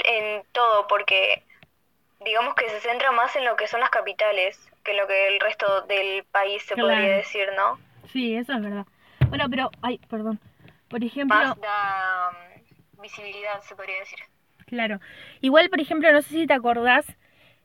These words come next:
Speaker 2: eh, el año pasado en La Rural, no sé si vos te acordás, yo me acuerdo más o menos qué era lo que había
Speaker 1: Sí.
Speaker 2: pasado, eh, pero hablando de, de, de casos de, de reprimir, ¿no?
Speaker 1: Eh,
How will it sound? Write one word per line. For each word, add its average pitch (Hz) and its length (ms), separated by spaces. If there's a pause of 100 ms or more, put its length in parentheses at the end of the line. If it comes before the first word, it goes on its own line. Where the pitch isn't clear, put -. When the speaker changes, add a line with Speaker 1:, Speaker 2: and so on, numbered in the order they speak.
Speaker 2:
eh, 226 340
el 233 140
año 285 260
pasado 269 460
en 254 80
La 226 120
Rural, 226 400 (1160)
no 254 160
sé 277 120
si 262 120
vos 240 140
te 226 80
acordás, 226 300
yo 190 140
me 285 120
acuerdo 262 260
más 269 240
o 254 40
menos 247 240
qué - 100
era 208 120
lo 208 120
que 214 60
había 214 140
Speaker 1:
Sí. 202 40
Speaker 2:
pasado, 220 520 (540)
eh, 220 300
pero 220 200
hablando 233 480
de, 202 400
de, 196 220
de 190 140
casos 220 280
de, 202 240
de 208 160
reprimir, 208 500
¿no? 220 200 (3250)
Speaker 1:
Eh, 233 460